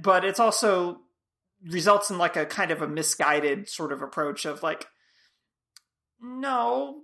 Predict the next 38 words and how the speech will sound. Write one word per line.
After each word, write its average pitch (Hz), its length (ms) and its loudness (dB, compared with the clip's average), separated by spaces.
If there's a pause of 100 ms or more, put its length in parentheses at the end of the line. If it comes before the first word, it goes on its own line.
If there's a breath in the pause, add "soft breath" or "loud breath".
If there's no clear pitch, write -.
(140)
maybe 277 240 -4
you 508 220 -12 (160)
can't 508 520 -6
do 170 160 -2
this, 156 280 0
but 208 180 -4
you 220 120 4
should 226 300 2
definitely 254 400 0
run 240 180 -2
for 214 140 -4
Senate 277 340 0
because 190 420 0 (240 loud breath)
you 220 160 0
clearly 277 440 2
could 202 260 -2
win 240 220 4
in 190 240 -4
your 175 180 -2
state, - 520 -2
sort 170 240 -2
of 143 100 -4
a 147 60 -6
deal, 151 260 0
which 151 300 -6 (360 loud breath)
B 196 200 -4
does 208 180 2
a 226 60 0
really 180 200 -2
good 151 100 -10
job 156 200 2
of 147 60 -6
outlining 143 800 -2
with 160 260 -2
this 165 140 -4
particular 156 380 -6
Montana 147 360 -8
governor 143 480 -4